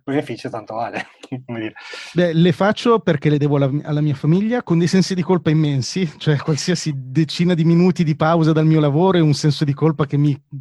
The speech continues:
Speaker 2: che mi logora dentro <laughs> in qualsiasi momento. Cioè, tipo, magari ho lavorato dodici ore, faccio dieci minuti di pausa prima della tredicesima e io mi sento uno straccio, cioè mi vergogno
Speaker 1: Ok.
Speaker 2: di esistere,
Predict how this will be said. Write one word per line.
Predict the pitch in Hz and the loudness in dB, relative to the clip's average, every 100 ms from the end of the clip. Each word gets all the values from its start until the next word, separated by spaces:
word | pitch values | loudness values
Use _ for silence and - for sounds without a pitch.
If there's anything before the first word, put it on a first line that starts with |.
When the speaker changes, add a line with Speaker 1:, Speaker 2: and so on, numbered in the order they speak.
| - | -6
Speaker 2:
che | 156 | 0
mi | 147 | 2
logora | 147 151 175 170 143 147 139 | 2 2 2 2 2 2 2
dentro | 151 147 170 143 185 143 _ | 2 2 2 2 -2 -4 _
<laughs> | - 277 233 - | -14 -6 -6 -2
in | 151 | 0
qualsiasi | 156 151 170 165 | 0 2 0 0
momento. | 165 160 156 156 156 156 - - | 2 2 4 2 0 -4 -8 -4
Cioè, | 170 | -2
tipo, | 160 185 | 0 0
magari | 175 202 | 2 4
ho | |
lavorato | 185 156 156 160 160 | 4 4 2 2 0
dodici | 170 170 - | 2 0 2
ore, | 175 156 135 | 4 4 2
faccio | 131 180 180 190 180 | 0 -2 0 0 2
dieci | 170 - 214 | 2 2 2
minuti | 208 196 | 4 2
di | 185 | -2
pausa | 196 185 165 139 | 2 2 2 2
prima | 143 175 | 2 0
della | 180 175 | 2 2
tredicesima | 170 180 175 - 170 190 | 2 0 0 0 0 0
e | 156 | -4
io | |
mi | 147 | -4
sento | 147 139 139 | -4 -6 -6
uno | 139 131 | -8 -8
straccio, | 127 - 123 123 - | -10 -10 -10 -10 -14
cioè | 127 131 - _ _ _ | -16 -16 -18 _ _ _
mi | - 139 | -8 -4
vergogno | 151 135 160 156 | -4 0 2 2
Speaker 1:
Ok. | 139 | 2
Speaker 2:
di | |
esistere, | 143 143 135 - 156 | -2 -4 -12 -6 -6